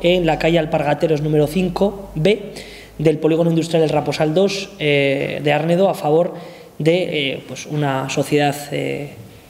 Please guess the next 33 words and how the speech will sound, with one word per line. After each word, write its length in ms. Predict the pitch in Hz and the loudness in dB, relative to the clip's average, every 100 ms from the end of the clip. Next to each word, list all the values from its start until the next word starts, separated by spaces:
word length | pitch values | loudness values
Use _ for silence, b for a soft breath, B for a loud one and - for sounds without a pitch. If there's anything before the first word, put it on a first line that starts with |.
| - | -10
cooperativa 840 | - 143 147 143 165 170 202 - - | -4 0 2 2 2 2 -2 -10 -6
que 260 | 160 185 B B B | -2 -2 B B B
ha 80 | 160 | 0
montado 440 | 151 147 151 160 | 2 2 2 4
un, 300 | 151 147 139 143 | 2 -2 -6 -6
un 120 | 156 | -2
taller 240 | 143 143 | 0 0
de 80 | 135 | 0
guarnecido. 500 | 131 143 147 196 143 | -2 -2 -2 -2 -2
Por 180 | - 135 | -6 -8
tanto, 440 | - 139 165 170 B B B | -4 0 0 0 B B B
felicitarnos, 760 | - 147 143 143 160 135 131 139 | 0 2 2 2 0 -2 -6 -6
¿no?, 180 | 180 | -8
por 140 | 190 143 | -6 -6
una 180 | 139 139 | -4 -2
nueva 380 | 143 139 135 143 | 2 2 0 -6
actividad, 560 | 139 147 143 143 160 - B B B B - | -6 -4 0 2 0 -2 B B B B -8
eh, 520 | 151 139 135 131 131 | -4 -2 -2 -2 -6
en 160 | 147 143 | -2 0
este, 480 | 143 - 135 131 127 | -2 0 0 0 2
en 80 | 160 | 0
este 180 | 160 | 0
polígono, 480 | 156 139 131 123 131 - | -2 0 -2 -4 -10 -10
en 120 | 143 147 | -4 -4
este 180 | - | -2
caso 300 | 170 156 185 | -2 0 2
de 100 | 160 | 2
una 360 | 139 143 135 135 B B B - | 0 0 -2 -4 B B B -6
actividad 680 | 147 - 147 143 151 156 - | -6 -2 0 2 2 2 -2
auxiliar 440 | 143 - 143 147 | -4 -4 0 0
a, 260 | 135 127 123 | 2 -2 -6
al 200 | - 139 | -4 -4
calzado. 440 | 131 127 147 110 | -2 -2 -2 -4